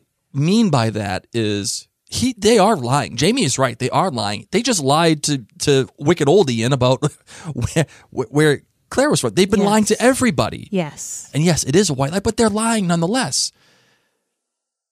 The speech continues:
Speaker 1: Claire, however, is right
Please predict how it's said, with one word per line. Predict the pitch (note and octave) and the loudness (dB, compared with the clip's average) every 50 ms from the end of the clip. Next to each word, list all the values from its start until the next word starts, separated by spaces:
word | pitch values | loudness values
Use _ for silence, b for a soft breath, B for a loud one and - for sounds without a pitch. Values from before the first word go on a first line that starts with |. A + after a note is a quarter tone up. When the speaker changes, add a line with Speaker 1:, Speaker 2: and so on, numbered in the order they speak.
| _ _ _ _ _ | _ _ _ _ _
Speaker 1:
Claire, | - - - G#3 A3+ A3+ A3 G#3 F3 | -6 -2 0 0 2 2 2 0 0
however, | E3 C#3+ B2+ B2 A2+ A2 A2+ G#2+ A#2 B2+ C3+ C#3 - _ _ _ _ _ _ _ | 0 0 2 0 0 0 -2 -4 -4 -4 -6 -8 -14 _ _ _ _ _ _ _
is | - C#3 D3+ F3 E3+ C#3+ | 0 2 2 2 0 -2
right | A2+ G#2+ D2+ C#2+ E2 G#2 - - - - | -6 -8 -8 -8 -10 -10 -12 -14 -18 -18